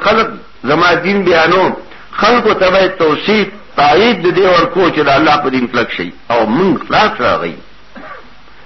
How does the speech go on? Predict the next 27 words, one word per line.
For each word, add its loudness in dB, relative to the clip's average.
چا 4
چې 0
دا 4
بیان 2
کړ، 2
ما 4
خلاص 0
کړي -4
دي. -6
«واتبع 0
الذین 0
ظلموا 2
ما 2
اترفوا 0
فیه»، -6
او 2
چې 0
کوم 0
ظالمانو 2
زما 2
د 0
دین 0
نه 2
برګشتو، 0
نو 2
هغوی 2
د -2